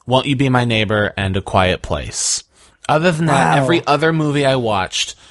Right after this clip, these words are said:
Speaker 1: uh, I, I only watched the one time that year.
Speaker 2: Wow.
Speaker 1: <clears throat> So that hundred and twenty or a hundred, a hundred twenty-four or a hundred thirty, however you wanna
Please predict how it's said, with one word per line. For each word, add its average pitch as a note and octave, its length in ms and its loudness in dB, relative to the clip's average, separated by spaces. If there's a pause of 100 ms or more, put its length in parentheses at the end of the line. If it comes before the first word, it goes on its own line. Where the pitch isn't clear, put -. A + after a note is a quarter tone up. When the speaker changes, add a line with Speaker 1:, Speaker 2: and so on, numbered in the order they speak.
(280)
Speaker 1:
uh, F#2+ 260 0
I, G2 340 2
I G2 240 0
only A2 300 2
watched G#2+ 420 0
the G2 80 0
one F#2 300 -2
time F2 460 -4 (180)
that F2 260 -4
year. D#2 300 -6 (280)
Speaker 2:
Wow. B3+ 240 4
Speaker 1:
<clears throat> - 100 2 (1120)
So D3+ 200 2
that D3+ 300 2
hundred D#3+ 320 2
and E3 260 2
twenty D3+ 420 0
or C3 160 4
a B2 40 2
hundred, C3+ 260 2 (540)
a A#2+ 100 -2
hundred D#3 220 4
twenty-four C#3+ 560 2
or B2 160 2
a B2 40 2
hundred B2+ 220 0
thirty, A2 280 0
however G#2+ 280 -2
you G#2 80 -2
wanna G2 300 -4